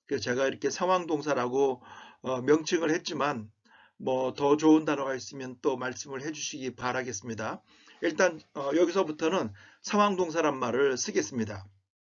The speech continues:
아, 상황 동사, 참여 동사가 두 가지가 있는데, 참여 동사는 칠과에서 말씀드리고 상황 동사는 지금 육과에서 제가 여러분에게 말씀드리도록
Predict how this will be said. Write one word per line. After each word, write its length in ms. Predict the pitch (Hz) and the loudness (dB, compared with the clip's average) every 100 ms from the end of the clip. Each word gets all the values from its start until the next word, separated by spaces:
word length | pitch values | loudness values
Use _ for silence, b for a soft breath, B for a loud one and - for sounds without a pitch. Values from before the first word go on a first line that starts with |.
| _ _ _ b b b b b b b b b - | _ _ _ b b b b b b b b b 0
아, 320 | 175 175 170 | 4 6 4
상황 320 | 165 226 233 | 4 4 6
동사, 280 | 220 185 196 | 6 4 2
참여 260 | 196 214 190 | 2 4 6
동사가 580 | 180 156 156 156 156 - - | 4 2 4 4 4 0 2
두 100 | 151 | 4
가지가 300 | 160 165 143 | 4 4 2
있는데, 400 | 127 117 151 151 | 2 2 2 2
참여 220 | 180 180 | -2 -2
동사는 520 | 147 127 135 139 135 | -2 -2 -4 -4 -4
칠과에서 480 | - 240 202 160 147 | -4 0 2 2 0
말씀드리고 760 | 123 101 135 120 107 113 185 - b b | -4 -6 -8 -6 -2 -2 -4 -8 b b
상황 340 | - 180 160 | 0 2 2
동사는 400 | 143 123 127 139 | -4 -4 -4 -6
지금 260 | - 120 117 | -6 -4 -4
육과에서 720 | 135 - 147 113 104 165 104 b b b | -4 2 2 2 2 0 0 b b b
제가 480 | - 110 113 165 - | -8 -6 -4 -4 -4
여러분에게 600 | 135 123 113 110 104 143 | -2 0 0 -4 -2 -4
말씀드리도록 1000 | 131 117 113 139 117 113 104 127 151 151 | -2 -6 -6 -8 -8 -8 -6 0 0 0